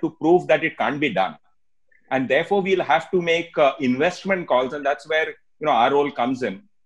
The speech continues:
Even with sharply defined criteria, make investment calls to, to try and pick up the deals that you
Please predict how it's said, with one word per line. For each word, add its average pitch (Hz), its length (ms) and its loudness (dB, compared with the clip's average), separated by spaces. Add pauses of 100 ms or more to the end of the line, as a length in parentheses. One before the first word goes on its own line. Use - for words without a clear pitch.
Even 151 300 -2
with 190 120 -2
sharply 147 380 0
defined 151 420 -4
criteria, 123 600 0 (340)
make 185 320 0
investment 160 580 -2
calls 165 360 0
to, 165 340 -2 (360)
to 160 240 2
try 151 180 4
and 165 180 -4
pick 156 160 0
up 165 340 2
the 147 100 2
deals 147 300 -2
that 147 140 -2
you 139 100 -4